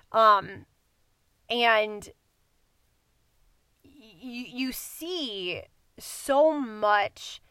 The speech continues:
happening at such a rapid pace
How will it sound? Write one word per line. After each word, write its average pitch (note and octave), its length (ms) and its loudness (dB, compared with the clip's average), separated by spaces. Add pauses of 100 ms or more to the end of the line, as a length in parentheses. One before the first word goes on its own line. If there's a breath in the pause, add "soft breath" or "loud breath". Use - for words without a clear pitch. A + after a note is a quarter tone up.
(560)
happening G3+ 880 2
at - 200 -2
such - 520 -2
a A3+ 120 0
rapid F#3+ 760 -2 (120)
pace - 680 -12